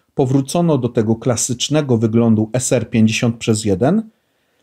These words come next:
jako model Star Classic. Oczywiście kilka zmian wizualnych się pojawiło, ale główne zmiany to była instalacja elektryczna oraz konstrukcja, oraz zmiany w konstrukcji.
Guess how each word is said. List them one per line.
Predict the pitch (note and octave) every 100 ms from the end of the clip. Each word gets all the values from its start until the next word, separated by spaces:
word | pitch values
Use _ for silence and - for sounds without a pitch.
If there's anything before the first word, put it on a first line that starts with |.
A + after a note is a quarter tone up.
| _
jako | C#3+ D#3+ E3+ E3
model | C3+ B2 B2 B2
Star | - - C3 -
Classic. | - G2 E2 - - - _ _ _ _ _ _
Oczywiście | - F3 D3+ - -
kilka | - D3+ E3+ E3+ C#3+
zmian | C3 B2 B2 B2
wizualnych | A#2+ A2+ A#2 A#2 A#2 A2+
się | A#2
pojawiło, | - G#2+ G2 G2+ G2+ E3 E3+ _ _ _ _ _ _ _ _ _ _ _
ale | D3 E3 E3+ E3+ E3+ -
główne | B2 A#2 D#3 E3+ D#3
zmiany | C#3 C3+ C3 C3
to | B2+ A#2
była | G#2+ G#2
instalacja | G2 C3 B2+ C3+ C#3 C3+ - C#3+
elektryczna | B2+ C3 B2+ - C3+ C3 - B2 -
oraz | A#2+ A2+ A2+
konstrukcja, | - B2 A2+ - A2+ - - - E2+ - _ _ _ _ _ _ _ -
oraz | D3+ D3+ C3+
zmiany | B2 C3 B2 B2 A#2
w | G#2 G#2+
konstrukcji. | - G#2 - - F#2 - - -